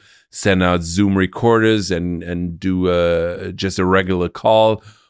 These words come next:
on your telephone, and then everybody, uh, records their track individually. Um,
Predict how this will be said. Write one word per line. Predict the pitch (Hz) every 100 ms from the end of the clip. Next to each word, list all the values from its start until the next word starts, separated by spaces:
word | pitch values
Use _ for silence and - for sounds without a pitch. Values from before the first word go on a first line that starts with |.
| _ -
on | 92 90 90 90
your | 87
telephone, | 85 - 123 117 - 110 110 107
and | 92
then | 90 90 90
everybody, | 92 95 90 90 85 85 85
uh, | 87 87
records | 85 90 92 - 95 95 -
their | - 90 87 85 85
track | 82 - 92 90
individually. | 90 85 92 107 107 107 104 110 117 _ _ _ _ - _ _ _
Um, | 95 90 87 87